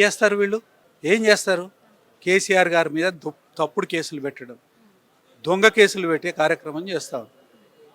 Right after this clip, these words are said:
కేసీఆర్ గారి మీద, హరీష్ రావు గారి మీద,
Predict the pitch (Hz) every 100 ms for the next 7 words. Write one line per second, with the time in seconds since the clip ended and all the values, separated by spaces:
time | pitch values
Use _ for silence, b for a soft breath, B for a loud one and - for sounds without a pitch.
0 | _ _ _ _ _ _ - 135 - 180
1 | 190 185 190 190 190 190 190 180 180 175
2 | 185 180 180 180 180 175